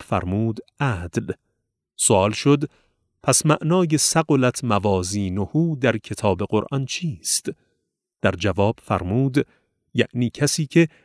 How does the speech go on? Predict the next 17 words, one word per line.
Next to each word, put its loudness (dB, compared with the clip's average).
عملش 2
ترجیح -4
دارد.» -6
یعنی 0
هر 0
کس 0
کردارش 2
ترجیح -4
پیدا 0
کند 2
و 2
رجحان -2
یابد 2
و 4
به -4
عدل 0
نزدیک -2